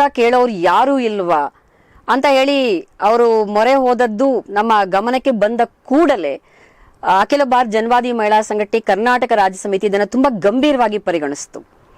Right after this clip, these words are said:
ಆ ತಕ್ಷಣಕ್ಕೇನೆ, ಆ, ನಮ್ಮ ಡಿ ವೈ ಎಫ್ ಐ ಸಂಘಟನೆಯು ಜೊತೆಗೂಡಿ ನಾವು, ಆ, ಸೌಜನ್ಯ ಅವರ ಮನೆಗೆ ಹೋಗಿ ಬಂದ್ವಿ. ನಾವು ಸೌಜನ್ಯ ಅವರ ಮನೆಗೆ ಹೋಗಿ ಸುಮಾರು ಒಂದು ಐದಾರು ತಾಸು ನಾವು ಅವ್ರ ಜೊತೆ ಕುಂತಿದ್ದೇವೆ.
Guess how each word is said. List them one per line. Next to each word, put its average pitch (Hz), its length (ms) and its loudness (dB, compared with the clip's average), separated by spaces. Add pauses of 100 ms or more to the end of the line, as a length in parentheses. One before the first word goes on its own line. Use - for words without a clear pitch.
(1080)
ಆ 240 120 2
ತಕ್ಷಣಕ್ಕೇನೆ, 277 920 -2 (380)
ಆ, 175 80 2 (1120)
ನಮ್ಮ 220 260 0
ಡಿ 208 160 0
ವೈ 254 160 2
ಎಫ್ 233 180 0
ಐ 220 80 0
ಸಂಘಟನೆಯು 214 600 0
ಜೊತೆಗೂಡಿ 208 720 -2 (440)
ನಾವು, 220 680 0 (320)
ಆ, 170 100 0 (760)
ಸೌಜನ್ಯ 269 460 0
ಅವರ 247 200 2
ಮನೆಗೆ 240 380 0
ಹೋಗಿ 170 240 -2
ಬಂದ್ವಿ. 135 340 -6
ನಾವು 123 220 -14 (440)
ಸೌಜನ್ಯ 294 480 0
ಅವರ 262 240 2
ಮನೆಗೆ 226 360 0
ಹೋಗಿ 196 260 -2
ಸುಮಾರು 240 360 0
ಒಂದು 208 140 -2
ಐದಾರು 240 380 0
ತಾಸು 214 320 -2
ನಾವು 214 180 0
ಅವ್ರ 180 100 0
ಜೊತೆ 165 220 -6
ಕುಂತಿದ್ದೇವೆ. 156 560 -4